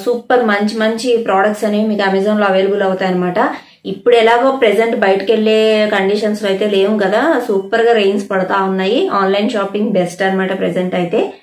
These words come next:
So, నేనేం తీసుకున్నాను, ఆ, beauty products అనేవి ఈరోజు మీతో share చేస్తాను, చూడండి. అయితే నేను collagen modeling mask cup pack తీసుకున్నాను. ఇటువంటిదే నేను వేరేది కూడా యూజ్ చేశానండి, ఇంతకు ముందు వీడియోస్‌లో చూపించాను.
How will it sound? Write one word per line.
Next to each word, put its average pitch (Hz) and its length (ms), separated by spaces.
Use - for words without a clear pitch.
So, 226 60
నేనేం 214 480
తీసుకున్నాను, 220 1000
ఆ, 202 140
beauty 220 320
products 214 440
అనేవి 214 260
ఈరోజు 208 220
మీతో 190 280
share 185 380
చేస్తాను, 240 440
చూడండి. 165 300
అయితే 302 300
నేను 330 300
collagen 226 680
modeling 240 480
mask 214 520
cup 285 240
pack 247 280
తీసుకున్నాను. 196 760
ఇటువంటిదే 269 680
నేను 254 240
వేరేది 226 400
కూడా 254 180
యూజ్ 208 360
చేశానండి, 202 440
ఇంతకు 214 300
ముందు 208 200
వీడియోస్‌లో 214 440
చూపించాను. 202 760